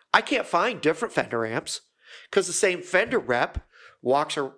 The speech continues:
to, you know, both of those places and make sure they have the same crap on the wall. And, uh, the thing, so honestly,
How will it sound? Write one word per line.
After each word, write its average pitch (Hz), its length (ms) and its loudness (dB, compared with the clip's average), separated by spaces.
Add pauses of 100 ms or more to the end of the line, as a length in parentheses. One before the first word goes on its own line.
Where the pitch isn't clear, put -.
(160)
to, 139 360 2
you 156 100 0
know, 131 140 0
both 147 260 4
of 147 80 -4
those 123 160 -2
places 196 560 0 (720)
and 240 80 4
make 233 180 2
sure 214 220 2
they 190 140 4
have 208 120 2
the 160 80 -2
same 156 560 0 (380)
crap 233 320 4
on 143 140 2
the 135 60 2
wall. 120 500 0 (240)
And, 190 160 2
uh, 180 120 -4
the 180 80 -10
thing, 226 160 0 (180)
so - 220 2 (460)
honestly, 202 720 2